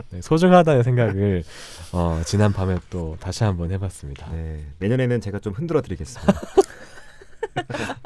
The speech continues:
Speaker 1: 좋습니다.
Speaker 2: 자, 앞서 좋은 관계를 위한 태도에 대해서 언급을 해주셨는데 확실히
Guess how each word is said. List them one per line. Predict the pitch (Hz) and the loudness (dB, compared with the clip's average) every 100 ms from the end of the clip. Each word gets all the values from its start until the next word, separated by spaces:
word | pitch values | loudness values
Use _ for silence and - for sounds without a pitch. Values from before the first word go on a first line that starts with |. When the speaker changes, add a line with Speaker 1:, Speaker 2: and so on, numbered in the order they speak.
| - - - | -14 -12 -6
Speaker 1:
좋습니다. | 98 101 90 78 82 82 - - - | -4 -2 -2 -2 -6 -6 -12 -20 -18
Speaker 2:
자, | - 123 110 | -6 -2 -2
앞서 | - 151 135 | 0 0 0
좋은 | - 208 233 | 4 6 6
관계를 | 175 151 156 151 139 | 4 2 2 2 4
위한 | 135 127 | 4 2
태도에 | 127 185 170 165 156 | 0 -4 2 4 4
대해서 | 123 113 107 | 2 -2 -2
언급을 | 95 101 104 | -4 -2 -4
해주셨는데 | 123 123 104 85 82 78 120 - | -4 -4 -4 -4 -6 -6 -10 -12
확실히 | - - 151 151 | -12 -6 0 0